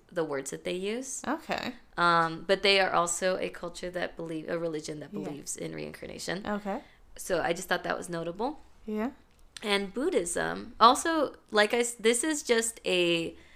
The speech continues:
Speaker 1: like, what I could find through Google, and I try to use websites that were written by people who are in these regions.
Speaker 2: Yeah.
Speaker 1: But if anybody listening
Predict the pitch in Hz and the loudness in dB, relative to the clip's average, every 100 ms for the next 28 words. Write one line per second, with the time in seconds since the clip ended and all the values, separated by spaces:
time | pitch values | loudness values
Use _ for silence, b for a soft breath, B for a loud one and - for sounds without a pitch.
0 | b b - - 175 170 160 - - 180 | b b -20 -12 2 4 4 0 -10 4
1 | 196 214 214 - - 180 170 170 170 - | 6 6 0 -6 0 0 0 -4 -6 -2
2 | 180 170 170 160 160 160 165 B B - | -2 -2 -6 0 2 2 -4 B B -6
3 | 170 170 165 190 190 180 165 160 - 180 | 0 0 2 0 2 -2 -2 -4 -4 -4
4 | 165 - 165 151 - 165 160 165 - 165 | -4 -2 0 0 -2 -2 -2 0 -2 -4
5 | 165 151 143 147 156 - - 165 160 165 | -4 0 0 0 -4 -6 -10 -6 -6 -4
6 | 160 156 - 156 156 175 208 220 - 220 | -4 -4 -6 -8 -6 -6 -6 -6 -8 -6
7 | 226 220 240 220 - - 180 180 180 - | -6 0 0 0 -2 0 0 0 -6 -12
8 | _ - - 170 175 180 175 156 156 - | _ -16 -2 0 0 0 -2 0 -2 -2
9 | 180 175 180 | -2 -2 -4